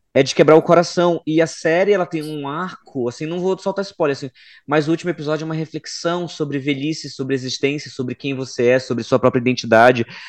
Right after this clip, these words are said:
sobre o que significa você ser você, que foi uma das coisas mais bonitas que eu vi esse ano. E eu acho que é uma das melhores também, uma das melhores atuações que eu vi esse ano em qualquer mídia.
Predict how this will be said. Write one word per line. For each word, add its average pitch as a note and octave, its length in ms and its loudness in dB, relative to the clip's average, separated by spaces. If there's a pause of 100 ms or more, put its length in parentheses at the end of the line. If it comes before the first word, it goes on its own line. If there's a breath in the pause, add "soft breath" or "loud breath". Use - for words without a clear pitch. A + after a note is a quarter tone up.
(100)
sobre C3+ 200 4
o - 20 -2
que - 80 -8
significa D3+ 520 -4
você C3+ 280 -6
ser C#3 160 0
você, C#3+ 640 4 (840)
que F#3+ 140 4
foi F3+ 140 0
uma F3 100 6
das F3 120 6
coisas E3 220 8
mais D#3+ 160 6
bonitas D3+ 400 6
que - 80 4
eu C#3 60 10
vi C#3+ 100 6
esse D3 220 4
ano. G#2+ 260 6
E B2+ 100 4
eu C3+ 120 10
acho C#3 160 4
que - 40 -6
é D3 40 4
uma C#3 100 2
das B2+ 120 -4
melhores C3+ 300 2
também, C#3 220 -4
uma B2+ 160 -4
das B2 140 -2
melhores B2+ 240 4
atuações D3+ 680 4
que - 60 -4
eu B2+ 80 4
vi A#2+ 120 2
esse B2+ 200 -2
ano B2+ 160 0
em C#3 80 -6
qualquer C#3 280 0
mídia. D3 640 6